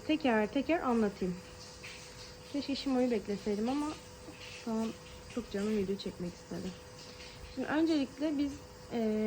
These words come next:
Niş Havalimanı için, e, öncelikle Niş Havalimanı'na indik. Heh. Oradan başlayayım.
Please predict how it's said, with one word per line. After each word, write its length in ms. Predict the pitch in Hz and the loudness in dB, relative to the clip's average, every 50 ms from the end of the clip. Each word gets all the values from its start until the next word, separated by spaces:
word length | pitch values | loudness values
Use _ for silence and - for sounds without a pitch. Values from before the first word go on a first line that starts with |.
| 214 220 240 | 4 6 6
Niş 260 | 269 269 - - - - - - | 4 4 2 0 -6 -10 -4 0
Havalimanı 600 | 254 247 254 262 254 247 233 220 214 214 208 202 - - | 4 6 6 8 8 8 8 6 6 6 4 2 0 -2
için, 380 | 208 - - 240 254 311 370 - - - - - - - - - - - - - - - - - - - - - - - | -6 -2 0 2 2 2 0 -2 -6 -10 -10 -10 -10 -10 -10 -10 -12 -14 -14 -14 -16 -16 -16 -16 -16 -16 -14 -14 -10 -6
e, 260 | - - 196 185 - - | -4 -2 -2 -2 0 4
öncelikle 720 | 285 311 302 294 302 269 262 262 - 330 370 403 - - - - - - | 6 6 8 8 6 6 4 2 2 2 2 2 2 -2 -8 -10 -2 0
Niş 240 | 285 269 - - 277 | 0 0 2 2 4
Havalimanı'na 500 | 262 254 262 247 247 254 277 320 370 - | 6 8 8 8 8 8 8 6 6 8
indik. 580 | - 254 233 208 180 170 - - - - - - | 8 8 8 8 8 4 0 -6 -10 -12 -6 -4
Heh. 120 | 226 202 165 - - - - - - - - - - - - - - - | -2 -2 -2 -4 -8 -14 -16 -16 -16 -16 -14 -14 -14 -14 -14 -12 -8 -4
Oradan 320 | 202 196 190 185 185 180 | -2 -2 0 0 0 0
başlayayım. 440 | 180 185 185 185 - - 196 226 247 | 0 0 -2 -4 -4 -4 -2 -2 -4